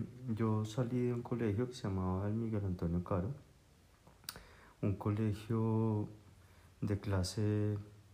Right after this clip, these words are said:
mm, media baja. Mis papás no tenían, digamos, más recursos para,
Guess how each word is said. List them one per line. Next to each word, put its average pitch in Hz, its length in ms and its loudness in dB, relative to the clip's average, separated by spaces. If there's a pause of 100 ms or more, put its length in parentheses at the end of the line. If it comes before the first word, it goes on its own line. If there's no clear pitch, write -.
(120)
mm, 104 680 -4
media 110 420 4
baja. 117 420 2 (1120)
Mis 107 140 0
papás 95 480 -2
no 107 140 0
tenían, 110 520 0
digamos, 104 300 0
más 107 240 0
recursos 107 600 -4
para, 101 340 0